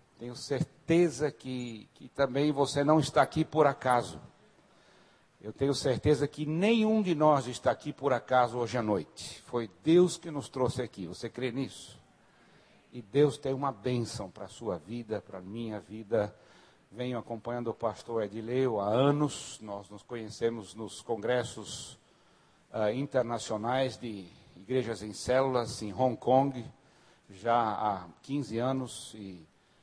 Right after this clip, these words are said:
e tenho estado com ele lá em, na Indonésia, em Jakarta, na igreja dele. E, ah, tenho estado,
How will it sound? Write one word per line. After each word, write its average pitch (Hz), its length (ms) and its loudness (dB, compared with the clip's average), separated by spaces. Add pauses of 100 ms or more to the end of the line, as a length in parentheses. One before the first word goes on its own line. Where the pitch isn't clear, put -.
(260)
e - 100 -20
tenho 123 300 -2
estado 110 340 -2
com 120 280 -4
ele 131 360 0 (440)
lá 117 200 0
em, 123 160 -2
na 107 160 -4
Indonésia, 113 600 0
em 104 40 -2
Jakarta, 113 920 0
na 98 100 -12
igreja 104 380 -2
dele. 107 600 -4 (840)
E, 101 260 -2
ah, 92 520 4 (720)
tenho 117 240 -2
estado, 113 840 2